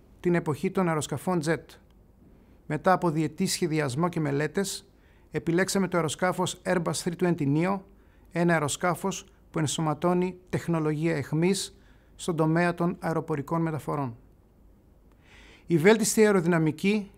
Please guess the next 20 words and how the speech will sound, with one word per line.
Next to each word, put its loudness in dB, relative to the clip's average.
και 2
οι 4
πρωτοποριακοί -2
κινητήρες 0
δημιουργούν 2
ένα 2
συνδυασμό, 0
ο -6
οποίος 0
εξασφαλίζει -2
μεγαλύτερη 2
αξιοπιστία, -6
λιγότερο 2
θόρυβο, -2
χαμηλότερη 6
κατανάλωση 2
καυσίμου 0
και, -4
κατά 0
συνέπεια, 0